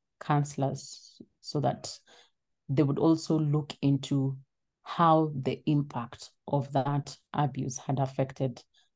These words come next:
me and also my self-worth, my self-esteem, showing up even in workspaces, showing up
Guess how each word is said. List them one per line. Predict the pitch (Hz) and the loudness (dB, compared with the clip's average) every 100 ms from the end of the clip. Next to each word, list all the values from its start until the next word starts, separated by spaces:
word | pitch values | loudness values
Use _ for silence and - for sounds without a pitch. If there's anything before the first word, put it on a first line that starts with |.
| _ _ - | _ _ -2
me | 170 196 196 190 185 - - | 8 12 12 10 6 0 0
and | 139 139 139 135 | 2 4 2 0
also | 139 151 143 156 143 143 - | 0 0 0 0 0 -2 -4
my | 151 139 | -2 0
self-worth, | 135 - 214 196 196 190 170 160 160 - | -2 2 6 6 2 0 2 2 0 -4
my | 147 139 | -4 -4
self-esteem, | 135 - 156 147 - 143 - - - 160 160 151 151 - _ - - - | -4 2 2 2 -6 -10 -12 -8 -2 0 0 0 -4 -8 _ -20 -20 -14
showing | - - 170 156 151 135 | -8 2 4 4 4 2
up | 143 139 139 - - | 2 2 0 -10 -6
even | 156 135 143 139 131 | -2 0 2 2 2
in | 139 135 131 131 131 _ _ _ - | 2 4 4 2 -2 _ _ _ 4
workspaces, | 185 180 180 - - 165 - 156 147 143 - - | 6 6 4 -4 0 0 2 2 2 0 -6 -10
showing | - 160 147 151 139 | -2 2 4 4 2
up | 139 139 135 | 2 0 -2